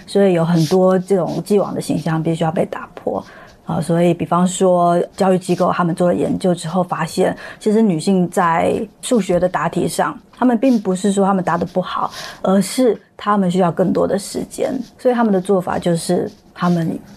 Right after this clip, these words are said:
延长所有学生考试的时间。那这经过研究会发现，当女性得到更多的考试时间的时候，她们的表现就会更好。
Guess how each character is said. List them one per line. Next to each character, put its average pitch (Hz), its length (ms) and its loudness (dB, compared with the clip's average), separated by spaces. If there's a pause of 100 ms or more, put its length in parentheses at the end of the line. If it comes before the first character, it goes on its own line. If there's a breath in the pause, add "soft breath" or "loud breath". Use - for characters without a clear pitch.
(160)
延 202 140 4
长 214 180 2
所 208 160 4
有 190 220 2
学 170 180 -2
生 170 140 0
考 - 160 -4
试 - 120 -4
的 - 80 -2
时 - 220 -8
间。 - 260 -4 (520 loud breath)
那 185 320 2
这 190 180 -2
经 190 220 0
过 202 100 4
研 165 240 2
究 196 160 2
会 190 80 2
发 170 180 -2
现， 170 260 0 (520 loud breath)
当 180 260 2
女 - 120 0
性 180 180 0
得 170 100 2
到 175 140 2
更 170 180 0
多 175 220 2
的 180 160 0
考 165 160 -4
试 165 100 0
时 175 140 -4
间 170 140 0
的 - 80 -2
时 170 160 -6
候， 170 160 0
她 - 180 -4
们 175 140 2
的 180 60 0
表 - 140 -4
现 185 200 -4
就 - 100 -6
会 185 120 -2
更 - 200 -8
好。 - 200 -12